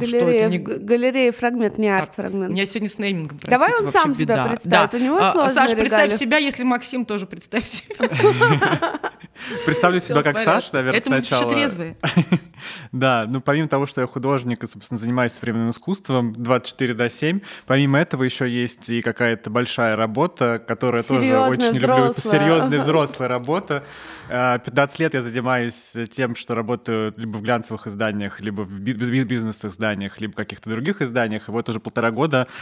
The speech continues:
Speaker 3: издатель, э, Simple Media. Мы делаем кучу разных прекрасных продуктов, и цифровых, и печатных, про вино, алкоголь, про то, как пить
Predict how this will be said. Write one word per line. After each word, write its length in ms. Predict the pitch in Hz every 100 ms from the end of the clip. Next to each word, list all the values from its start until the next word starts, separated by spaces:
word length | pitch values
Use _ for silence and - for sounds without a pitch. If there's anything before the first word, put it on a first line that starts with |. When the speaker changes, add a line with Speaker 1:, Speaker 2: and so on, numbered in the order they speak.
| - -
Speaker 3:
издатель, 640 | 117 104 127 123 127 117 110
э, 140 | - 110
Simple 360 | - 113 113
Media. 520 | 107 131 165 131 123 110
Мы 160 | 107 104
делаем 240 | 117 117
кучу 320 | - 139 120
разных 540 | 113 113 104 107 - - -
прекрасных 540 | - - 107 - 101
продуктов, 500 | 110 107 135 - -
и 40 | -
цифровых, 420 | - 110 110 -
и 20 |
печатных, 460 | - 117 120 113 -
про 160 | 113
вино, 460 | 98 107 117 135 139
алкоголь, 560 | 101 - 101 101 120 131 - - - - - -
про 140 | 110
то, 160 | 117 113
как 460 | 107 107 - - _
пить 420 | - 135 - -